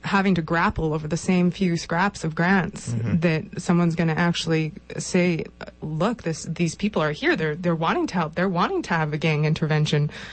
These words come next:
Speaker 1: strategy put into place. We're wanting to grow White Pony and help the city and help North Central heal." So when are we gonna stop hearing from government officials? Um, and I'm sorry, Counselor, I don't,
Speaker 2: That's
Speaker 1: I don't wanna
Speaker 2: okay.
Speaker 1: step
Speaker 2: No,
Speaker 1: on
Speaker 2: it's,
Speaker 1: toes
Speaker 2: it's
Speaker 1: here
Speaker 2: totally
Speaker 1: and
Speaker 2: okay.
Speaker 1: put you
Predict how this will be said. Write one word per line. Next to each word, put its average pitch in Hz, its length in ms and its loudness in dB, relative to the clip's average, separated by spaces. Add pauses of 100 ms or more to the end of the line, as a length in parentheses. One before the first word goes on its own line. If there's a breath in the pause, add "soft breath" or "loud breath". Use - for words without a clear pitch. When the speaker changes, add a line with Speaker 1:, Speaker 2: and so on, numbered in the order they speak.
(160 loud breath)
Speaker 1:
strategy 156 560 0
put 165 180 2
into 151 200 2
place. 156 320 -2
We're 208 100 2
wanting 233 380 2
to 190 100 -4
grow 156 240 2
White 151 220 2
Pony 156 420 0
and 156 300 0 (380 loud breath)
help 170 240 0
the 160 100 -2
city 156 360 0
and 175 160 2
help 160 300 0
North 160 200 2
Central 156 280 2
heal." 156 380 2 (280 loud breath)
So - 160 0
when 190 200 2
are 254 60 2
we 233 100 4
gonna 190 160 2
stop 175 340 -2
hearing 170 420 0
from 156 360 0
government 180 340 4
officials? 175 720 0
Um, 151 360 4
and 151 120 2
I'm 151 140 2
sorry, 175 320 0 (180)
Counselor, 170 400 0
I 165 60 2
don't, 160 140 2
Speaker 2:
That's - 120 2
Speaker 1:
I - 80 4
don't 175 120 4
wanna 180 120 2
Speaker 2:
okay. - 80 0
Speaker 1:
step 185 140 2
Speaker 2:
No, 196 80 2
Speaker 1:
on 190 100 4
Speaker 2:
it's, 220 80 0
Speaker 1:
toes 190 160 2
Speaker 2:
it's 190 120 0
Speaker 1:
here 196 160 2
Speaker 2:
totally 185 140 2
Speaker 1:
and 123 100 2
Speaker 2:
okay. 113 160 -2
Speaker 1:
put - 60 -2
you 175 220 -2